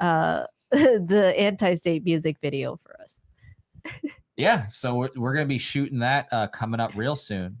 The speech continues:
Speaker 2: Um, it's gonna be awesome. We got in the costume
Speaker 1: Yeah,
Speaker 2: stuff.
Speaker 1: I've been doing, like, fifty burpees every day just to prepare. I'm like, "I need to be strong
Speaker 2: <laughs>
Speaker 1: because I don't wanna go along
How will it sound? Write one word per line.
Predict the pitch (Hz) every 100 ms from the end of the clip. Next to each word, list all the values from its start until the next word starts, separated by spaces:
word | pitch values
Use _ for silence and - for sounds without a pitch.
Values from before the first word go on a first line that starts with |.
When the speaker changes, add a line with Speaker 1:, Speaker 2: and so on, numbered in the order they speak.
| -
Speaker 2:
Um, | 110 101 95 92
it's | 87
gonna | -
be | 104
awesome. | 90 104 - 90
We | 98
got | 113 113 -
in | 120 113
the | 107
costume | - 123 113 117
Speaker 1:
Yeah, | 170
Speaker 2:
stuff. | -
Speaker 1:
I've | 202
been |
doing, | 196 208 202
like, | 196 180 170
fifty | 190 - 180
burpees | 170 180 170 175 165
every | 170 175
day | 170 165 156
just | 147 147
to | 165
prepare. | - 156 165 147
I'm | 143
like, | 151 156 214 -
"I | 302
need | 240 269 262
to | 269
be | 214 254 247
strong | - - - 302 226 185 - - _ _
Speaker 2:
<laughs> | 147
Speaker 1:
because | 214 277 262 -
I | 269 294
don't | 262
wanna | 247 247 240
go | 240 233
along | 247 269 220 214